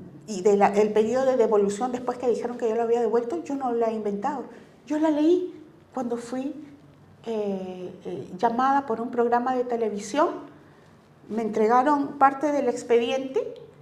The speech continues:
y posteriormente me llamaron efectivamente al Ministerio Público para declarar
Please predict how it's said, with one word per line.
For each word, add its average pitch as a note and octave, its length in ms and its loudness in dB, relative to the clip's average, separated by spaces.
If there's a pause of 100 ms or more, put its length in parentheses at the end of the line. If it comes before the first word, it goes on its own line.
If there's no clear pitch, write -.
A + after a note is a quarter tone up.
(520)
y A3+ 300 -6
posteriormente B3+ 680 -2
me B3+ 140 -2
llamaron B3 380 -2
efectivamente C#4 600 -4
al C#4 100 -2
Ministerio B3 440 -8
Público C4+ 360 -10
para A3+ 180 -4
declarar A3 560 -4